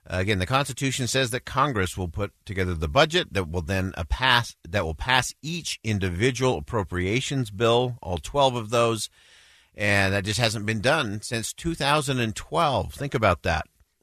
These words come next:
There are some members in Congress who have,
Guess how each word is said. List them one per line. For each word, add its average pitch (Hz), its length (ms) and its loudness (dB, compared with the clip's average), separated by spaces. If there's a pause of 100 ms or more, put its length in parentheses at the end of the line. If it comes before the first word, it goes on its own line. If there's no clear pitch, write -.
(220)
There 127 160 6
are 123 60 4
some 165 240 2
members 127 480 -2
in 160 200 2
Congress 143 640 2 (140)
who 123 280 2
have, 104 380 4